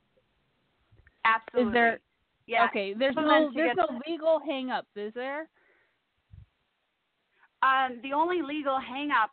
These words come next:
Speaker 1: are the fabrications that D H R keeps making.
Speaker 2: Okay.
Speaker 1: So, so we, right now, the whole process is in court because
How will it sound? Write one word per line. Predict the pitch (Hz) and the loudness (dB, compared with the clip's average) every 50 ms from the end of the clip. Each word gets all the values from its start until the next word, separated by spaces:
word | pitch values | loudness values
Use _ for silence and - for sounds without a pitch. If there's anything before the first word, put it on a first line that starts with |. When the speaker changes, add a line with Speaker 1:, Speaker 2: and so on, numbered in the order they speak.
| - | -2
Speaker 1:
are | - 220 226 226 233 226 | -2 0 0 0 0 -4
the | 208 226 220 220 | -6 -10 -10 -6
fabrications | - 240 240 247 233 247 240 - 233 220 226 - 247 226 214 208 | -2 -2 -2 -2 -2 -6 -12 -12 -14 -16 -16 -16 -18 -20 -14 -12
that | 202 185 - | -10 -10 -10
D | - 220 214 208 | -10 -10 -10 -10
H | 208 202 - | -8 -6 -4
R | 208 196 202 | -4 -4 -4
keeps | 196 - 202 175 - - | -6 -10 -14 -14 -12 -12
making. | 359 349 - - - - - 214 - _ _ _ _ _ _ _ _ _ _ _ _ _ _ _ - | -12 -12 -10 -12 -14 -16 -16 -18 -18 _ _ _ _ _ _ _ _ _ _ _ _ _ _ _ -12
Speaker 2:
Okay. | 190 208 - 202 160 135 165 - _ _ _ _ _ _ _ _ _ - | -12 -10 -8 -8 -8 -8 -10 -14 _ _ _ _ _ _ _ _ _ 0
Speaker 1:
So, | 226 220 214 214 214 214 202 - _ _ _ _ _ _ _ _ _ _ _ _ _ _ - - - - - | 2 2 2 2 -2 -4 -8 -12 _ _ _ _ _ _ _ _ _ _ _ _ _ _ -20 -20 -20 -10 -6
so | 247 233 226 220 | -4 -2 -2 -2
we, | 220 220 247 254 262 - | -4 -6 -10 -10 -10 -6
right | - 233 247 254 240 247 | -2 -2 -2 -2 -2 -4
now, | 254 269 277 285 277 269 247 226 196 | -2 0 2 4 4 2 2 -2 -4
the | 226 220 | -6 -8
whole | 220 240 247 247 | -8 -10 -12 -12
process | 240 - 247 233 233 233 - 220 214 220 | -8 -4 -2 -2 -2 -4 -8 -14 -14 -14
is | 214 196 196 202 202 | -16 -16 -16 -16 -18
in | 196 | -18
court | - - 214 185 170 - - - _ _ _ _ _ - | -14 -10 -8 -8 -6 -8 -10 -14 _ _ _ _ _ -18
because | 220 208 240 226 214 | -12 -8 -8 -8 -8